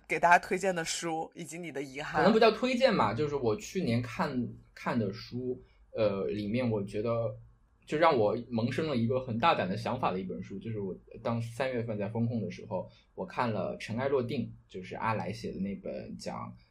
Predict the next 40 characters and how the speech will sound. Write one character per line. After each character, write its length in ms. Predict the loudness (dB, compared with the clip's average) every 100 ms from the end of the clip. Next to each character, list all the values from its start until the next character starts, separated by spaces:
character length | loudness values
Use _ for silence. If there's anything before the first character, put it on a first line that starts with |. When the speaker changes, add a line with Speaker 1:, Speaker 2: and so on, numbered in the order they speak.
| _ -14
Speaker 2:
呃， 200 | -14 -12
康 180 | -2 2
巴 140 | 2
藏 240 | 2 0 -2
族 180 | -2 -2
的 100 | -2
那 180 | -4
个， 220 | -6 -6 -6
那 80 | -6
本 100 | -6
小 180 | -8 -6
说， 260 | -6 -4
就 120 | -6 -8
很 120 | -6
经 180 | -4 -4
典 120 | -6
的 60 | -6
矛 140 | -6
盾， 240 | -2 -2 -4
Speaker 1:
嗯。 40 |
Speaker 2:
矛 100 | -6
盾 180 | -4 -4
文 100 | -4
学 120 | -4
奖 180 | -6 -8 -6
获 100 | -6
奖 240 | -6 -10
的 60 | -8
一 80 |
个 80 | -8 -8 -12 -6
作 180 | -4
品。 200 | -2 -2
Speaker 1:
对。 100 | 2 2 0 -10 -20 -20 -12
Speaker 2:
然 120 | -6 -6
后 20 |
看 220 | -2 -2
了 80 | -2
之 120 | -6
后， 280 | -4 -4 -4 -14 -20 -4
呃， 600 | -2 0 0 0 -2